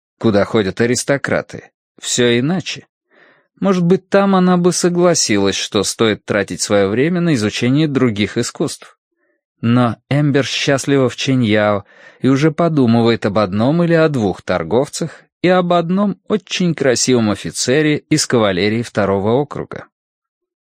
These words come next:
Ее вполне устроит, если она проведет год-два в Белом Фениксе, а потом уговорит или упросит нужного человека выкупить ее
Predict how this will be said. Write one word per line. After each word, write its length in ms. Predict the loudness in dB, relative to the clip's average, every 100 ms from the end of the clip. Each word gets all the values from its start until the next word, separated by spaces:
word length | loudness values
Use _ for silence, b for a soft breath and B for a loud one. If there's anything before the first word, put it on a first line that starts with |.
| _ _ _ _ _ _ 0
Ее 220 | 2 2
вполне 440 | 2 0 2 2
устроит, 680 | 2 0 0 2 4 2 -2
если 280 | -4 0 0
она 440 | 0 0 -2 -4 -8 -2
проведет 420 | 0 2 0 0
год-два 580 | 2 0 2 0 2 2
в 60 |
Белом 380 | 0 0 0 -2
Фениксе, 640 | -2 -2 -2 -4 -6 -6 -8 b b b b
а 100 | -4
потом 300 | -2 2 2
уговорит 840 | 4 4 4 2 0 -2 -6 -18 -8
или 200 | -2 2
упросит 680 | 4 2 2 2 2 -2 -2
нужного 420 | -2 -2 -4 -4
человека 840 | -4 -2 0 0 -2 -4 -12 -18 _ -4
выкупить 600 | 2 2 0 -6 -6 -6
ее 320 | -6 -6 -8